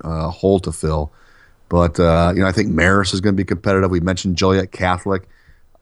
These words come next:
uh, a team that went oh and nine. I, I don't think they won a game last year. Was Nazareth,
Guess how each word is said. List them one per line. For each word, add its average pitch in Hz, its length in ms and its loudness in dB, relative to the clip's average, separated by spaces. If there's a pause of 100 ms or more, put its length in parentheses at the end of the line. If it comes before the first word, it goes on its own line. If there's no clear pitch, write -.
uh, 76 220 -4
a 101 80 2
team 127 280 4
that 123 80 4
went 117 220 2
oh 123 180 4
and 123 140 2
nine. 107 500 -2 (540)
I, 95 140 -4 (140)
I 90 120 -4
don't 104 80 -2
think 110 100 -8
they 107 100 2
won 104 200 0
a 98 60 -2
game 107 320 0
last 92 340 -2
year. 92 280 -2
Was 90 200 -4
Nazareth, 90 680 -2